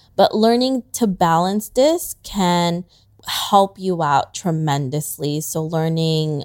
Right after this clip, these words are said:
as you go how to balance, but learning the balance can definitely be learned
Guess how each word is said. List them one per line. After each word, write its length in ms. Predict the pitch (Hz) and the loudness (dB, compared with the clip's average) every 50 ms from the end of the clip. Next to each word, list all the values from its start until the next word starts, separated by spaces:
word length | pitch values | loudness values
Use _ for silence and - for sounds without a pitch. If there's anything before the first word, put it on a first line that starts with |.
| - _ | -2 _
as 280 | 175 180 185 190 190 190 | 4 4 4 2 0 -2
you 140 | 196 196 185 | -4 -4 -2
go 600 | 190 175 165 160 156 156 156 156 151 147 - - _ _ | 0 2 2 2 2 2 2 2 0 -2 -4 -8 _ _
how 320 | - - - 180 180 180 | -16 -2 2 4 4 4
to 80 | 185 185 | 2 2
balance, 720 | 175 156 147 147 139 139 135 120 113 123 170 170 - - - _ _ - - - - - _ _ _ _ _ | 0 0 0 0 0 -2 -2 -4 -6 -8 -8 -10 -10 -12 -14 _ _ -20 -20 -20 -20 -20 _ _ _ _ _
but 140 | - 226 202 | 0 2 2
learning 320 | 240 254 269 294 320 320 | 2 2 2 0 0 0
the 60 | 311 | 0
balance 640 | 247 208 196 185 175 175 175 175 175 180 190 - - | 2 4 4 4 4 4 2 0 -2 -2 -4 -6 -8
can 320 | - - - 208 185 190 | -10 -2 0 2 2 4
definitely 600 | 180 185 175 175 - 202 202 185 - - 202 202 185 | 2 2 0 0 -2 -2 -2 -2 0 0 0 0 0
be 200 | 175 196 202 202 | 0 0 0 0
learned 520 | 185 170 160 156 151 156 156 160 - - | 2 2 0 0 0 -2 -4 -6 -8 -10